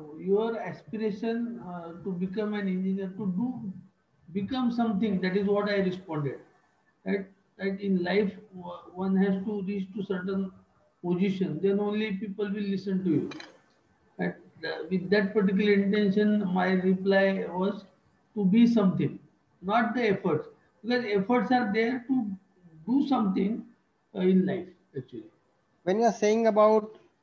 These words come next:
Speaker 2: reaching some position in your life, that is also to get something, not to be something. That
Speaker 1: Yes.
Speaker 2: is something that we have to be clear.
Speaker 1: Yes, yes.
Speaker 2: So
Speaker 1: But
Speaker 2: the
Speaker 1: that
Speaker 2: basic, uh,
Speaker 1: aspiration,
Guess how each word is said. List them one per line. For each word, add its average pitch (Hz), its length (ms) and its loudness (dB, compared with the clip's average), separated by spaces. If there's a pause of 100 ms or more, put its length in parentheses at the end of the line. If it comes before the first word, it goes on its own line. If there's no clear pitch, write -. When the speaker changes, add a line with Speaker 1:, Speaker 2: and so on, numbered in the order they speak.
(120)
Speaker 2:
reaching 165 400 2
some 202 200 0
position 175 440 2
in 185 80 6
your 175 140 2
life, 147 320 2
that 165 140 -6
is 202 100 -4
also 185 260 2
to 202 140 -2
get 175 260 2
something, 113 480 -4 (200)
not 165 260 -2
to 180 80 -2
be 147 200 -4
something. 104 420 -10 (840)
That 160 180 4
Speaker 1:
Yes. 208 80 0
Speaker 2:
is - 20 -12
something 196 340 0
that 185 160 2
we 180 80 0
have 180 180 2
to - 20 0
be 180 100 -2
clear. 151 340 2 (1500)
Speaker 1:
Yes, 170 220 -2
yes. 123 100 -8 (640)
Speaker 2:
So - 60 -8
Speaker 1:
But 226 100 4
Speaker 2:
the 180 60 6
Speaker 1:
that - 80 2
Speaker 2:
basic, 208 300 0
uh, 151 140 -2 (400)
Speaker 1:
aspiration, 226 960 -2